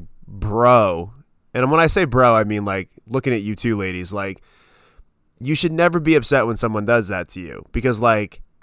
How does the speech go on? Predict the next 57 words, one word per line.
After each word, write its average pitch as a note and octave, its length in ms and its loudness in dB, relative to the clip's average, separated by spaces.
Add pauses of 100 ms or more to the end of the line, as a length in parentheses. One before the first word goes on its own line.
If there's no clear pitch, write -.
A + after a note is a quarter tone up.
if B2 100 -8
they're C#3+ 100 0
not D3+ 160 4
a D3+ 60 2
close C3 320 0
friend A2+ 320 -2
or A2+ 60 0
your G#2 120 -4
family G#2+ 240 -4
member, B2+ 500 -4 (180)
who D3 120 -4
cares? F#2 360 -4
I G2+ 40 -8
mean, G#2 120 -2
I G2+ 40 -4
guess G#2 200 -6
if F#2 60 -10
they F#2 120 -8
are, F2+ 200 -6
if F2 80 -16
they're F2+ 140 -18 (140)
close F#2 220 -16
friends F2 180 -14
and E2 80 -20
family F2 200 -12
members, E2+ 240 -14
you F2+ 80 -14
have E2+ 100 -14
something E2 280 -14
to - 140 -12
worry F2 200 -6
about, E2+ 240 -6
I E2 80 -8
guess, E2+ 200 -10
at - 60 -18
that F2+ 160 -12
point. E2+ 300 -14 (640)
But, A2+ 240 -2
um, G2 500 2 (560)
who F3 100 -6
cares, G3 360 4
man? B2+ 320 -2
Like, A2 260 -2
you're C#3 100 0
not, F#3 240 4
like, C#3 160 -2
I D3+ 120 4
have E3+ 340 2 (380)
thirty-four D#3+ 720 -4
hundred C3+ 280 0
followers G#2+ 580 2
on G2 540 -4
my G#2 160 -2
personal G2+ 440 -8
social G2+ 340 -12
media G2 420 -8
and F2+ 180 -12